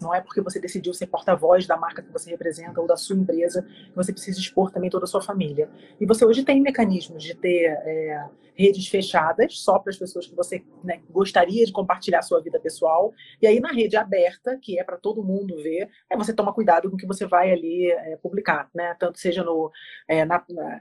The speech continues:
na parte corporativa, né, como na, na parte pessoal também. A gente sempre, é, coloca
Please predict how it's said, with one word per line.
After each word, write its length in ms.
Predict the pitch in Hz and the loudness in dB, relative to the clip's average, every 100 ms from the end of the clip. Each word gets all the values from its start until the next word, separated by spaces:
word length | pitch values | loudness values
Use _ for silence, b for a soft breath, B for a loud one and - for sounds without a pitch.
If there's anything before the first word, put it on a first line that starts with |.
| - 160 | -14 -4
na 120 | 175 | 0
parte 280 | 180 - - | 0 -2 -4
corporativa, 840 | 190 180 156 - 202 240 226 175 | 2 4 4 2 4 4 4 4
né, 160 | 190 | 2
como 240 | 208 233 262 | 0 0 2
na, 160 | 262 | 0
na 260 | 233 233 226 | 2 0 2
parte 240 | 226 233 | 0 0
pessoal 360 | - 240 226 220 | 0 0 2 2
também. 300 | 220 175 165 | 0 -4 -6
A 20 | |
gente 180 | 170 214 | -8 -4
sempre, 540 | - 254 269 233 196 165 | 0 0 0 0 0 0
é, 560 | 160 165 160 156 151 | -2 -6 -6 -6 -8
coloca 540 | - 165 175 196 175 | 0 4 4 4 -2